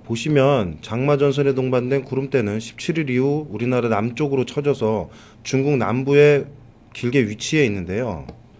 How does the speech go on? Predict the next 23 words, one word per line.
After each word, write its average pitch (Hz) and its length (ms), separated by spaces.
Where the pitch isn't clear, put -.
앞으로 190 380
금요일인 196 640
이십 151 320
일 185 60
후반에는 170 720
이 131 100
장마 135 320
전선이 139 380
북상을 165 580
서서히 143 380
하기 143 240
시작을 143 340
합니다. 98 560
구름 139 340
예측 120 340
모의 110 260
영상에서 135 540
보시다시피 117 760
장마 147 380
전선에 165 380
동반된 147 560
긴 147 340
구름대가 120 680